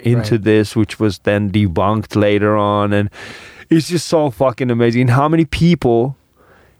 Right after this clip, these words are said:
Speaker 1: got in, like, how many people got prisonated
Speaker 2: Mm.
Speaker 1: in prison because
Speaker 2: Mm.
Speaker 1: of these satanic rituals, and somehow, like, these kids who would, who would be like, "I've been abused by these people," and they were just like, "Well, you're gonna go to jail."
Speaker 2: Yeah.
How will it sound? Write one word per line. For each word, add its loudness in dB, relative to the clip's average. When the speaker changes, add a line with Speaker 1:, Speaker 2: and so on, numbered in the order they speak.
Speaker 1:
got 0
in, 0
like, -2
how 0
many 2
people 0
got -2
prisonated -2
Speaker 2:
Mm. -2
Speaker 1:
in 0
prison 2
because 0
Speaker 2:
Mm. 2
Speaker 1:
of -2
these 2
satanic -4
rituals, 0
and -2
somehow, -2
like, 0
these -2
kids -2
who -2
would, -2
who -2
would -4
be 0
like, 0
"I've 0
been 0
abused 0
by 0
these 0
people," 0
and -2
they 2
were 2
just -10
like, -6
"Well, 0
you're 0
gonna 0
go 2
to 0
jail." 0
Speaker 2:
Yeah. -14